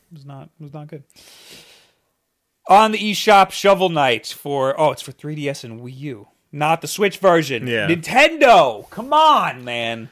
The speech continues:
Speaker 2: They're, they're very bad with deals,
Speaker 1: This is
Speaker 2: Nintendo.
Speaker 1: terrible. This is ter-, I thought these were great, but they're not,
Speaker 2: No.
Speaker 1: considering Best Buy has it for so much cheaper.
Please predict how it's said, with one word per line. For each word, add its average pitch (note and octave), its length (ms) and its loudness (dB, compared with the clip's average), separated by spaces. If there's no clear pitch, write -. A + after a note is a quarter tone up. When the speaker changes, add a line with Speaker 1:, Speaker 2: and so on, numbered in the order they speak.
Speaker 2:
They're, G#3 220 -4
they're C#4 180 -4
very C#4+ 360 0
bad F#3 600 0
with D3 240 -6
deals, B2+ 480 -6
Speaker 1:
This G#3 200 -4
is B3+ 100 -6
Speaker 2:
Nintendo. C3 320 0
Speaker 1:
terrible. G#2+ 280 -6
This D#3+ 220 -8
is G3+ 140 -10
ter-, F#3 280 -4
I F3+ 140 2
thought G#3+ 360 0
these G3 180 -8
were F3 100 -4
great, D#3 560 -4
but B2 140 -8
they're B2 160 -6
not, C3+ 260 0
Speaker 2:
No. B2 240 -2
Speaker 1:
considering C3+ 460 -6
Best C#3+ 320 -4
Buy C3 180 -4
has A#2+ 280 -6
it A#2+ 100 -18
for A#2+ 160 -14
so C3 180 -12
much A#2 240 -14
cheaper. A2+ 380 -16